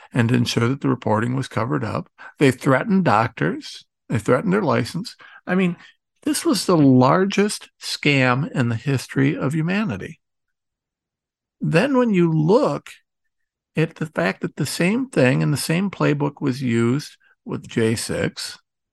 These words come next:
with the election in twenty twenty, the election in twenty twenty-two, what they're trying to do with C B D C, what they're trying to do, I mean, pick your, pick your item. It's just,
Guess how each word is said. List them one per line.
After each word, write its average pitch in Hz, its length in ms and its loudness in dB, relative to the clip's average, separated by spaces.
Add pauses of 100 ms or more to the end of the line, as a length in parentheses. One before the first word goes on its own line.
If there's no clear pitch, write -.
(460)
with - 200 0
the 123 100 2
election 101 600 0
in 147 100 2
twenty 127 320 2
twenty, 101 520 -2 (600)
the 95 80 -6
election 87 440 -2
in 135 100 -2
twenty 123 280 0
twenty-two, 139 760 -4 (1900)
what - 180 -4
they're 127 120 2
trying 117 340 2
to 143 60 4
do 135 180 4
with 147 140 6
C - 220 -2
B 123 200 4
D 143 160 2
C, 110 500 -2 (760)
what - 180 -4
they're 123 120 2
trying 127 360 -2
to 156 60 0
do, 131 320 0
I 127 120 -2
mean, 127 260 -4 (800)
pick 254 280 -8
your, 180 140 -4 (180)
pick - 280 -10
your - 180 -10
item. 233 320 -10 (1900)
It's - 320 -6
just, 233 380 -4